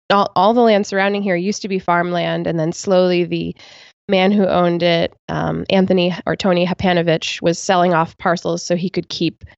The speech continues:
farming. He wasn't making enough money to support it all. But, um, when he died, there were ninety acres left,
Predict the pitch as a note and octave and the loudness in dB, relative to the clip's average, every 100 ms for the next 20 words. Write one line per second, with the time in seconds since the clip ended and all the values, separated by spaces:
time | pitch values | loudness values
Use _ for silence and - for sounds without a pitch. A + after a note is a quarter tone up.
0 | _ - E3+ D3+ - F#3+ E3+ - F3+ F3 | _ -2 0 0 -4 -6 -6 -2 -2 0
1 | D#3+ D#3 F3 E3+ E3+ F3+ E3+ E3+ F3 - | -2 -2 -2 -2 0 0 2 2 0 -6
2 | - - F#3 F3 - A#3 F#3+ E3 E3+ G3+ | -20 -6 -2 -2 2 2 4 2 0 0
3 | F3+ D#3+ _ _ - F3+ E3+ E3 D#3+ E3 | -2 -2 _ _ -6 -2 0 -2 -4 -2
4 | G3 G#3 B3+ C4 _ - E3 F3+ F#3+ F3 | 0 2 2 -2 _ -8 -6 -4 -2 0
5 | F3+ F3+ F3 F3+ F#3+ F3+ E3+ E3+ E3+ E3+ | -2 -2 -2 -2 -2 -4 -2 -2 -2 0
6 | D#3+ G3 - | -2 -4 -12